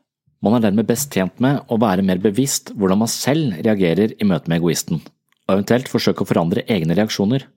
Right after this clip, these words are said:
Dersom man klarer å se egoisten som skjør og usikker, kan det hende at man kan opptre mer overbærende,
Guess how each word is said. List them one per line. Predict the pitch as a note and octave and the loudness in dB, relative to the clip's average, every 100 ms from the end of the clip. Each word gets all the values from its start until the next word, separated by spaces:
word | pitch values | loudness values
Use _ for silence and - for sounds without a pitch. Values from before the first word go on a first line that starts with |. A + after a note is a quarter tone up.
| _ _ _ _ _ _ _ - | _ _ _ _ _ _ _ -8
Dersom | - - | -6 -2
man | A2 | -2
klarer | - G#2+ F2 C3+ | 0 2 2 0
å | - G#2 | -2 -2
se | F#2+ | 0
egoisten | F2 G2+ F2 - A#2+ | 2 0 -2 -4 -6
som | - G#2 | -4 -4
skjør | - - G#2 C3 - | -2 0 2 0 0
og | A2 G2 | 0 0
usikker, | - F#2 D3+ D#3 - _ _ _ _ - | -2 -2 -2 -2 -6 _ _ _ _ -2
kan | G#2+ | 0
det | A#2 | 2
hende | G#2 F2+ C3+ | 2 2 0
at | - - | -2 -4
man | F#2+ | -2
kan | G#2+ | -2
opptre | F2 - G#2 | -4 -2 0
mer | F#2+ G2+ | 0 0
overbærende, | A2 D#2 D2+ D#2+ E2 A2+ | -2 -2 -2 -2 0 -2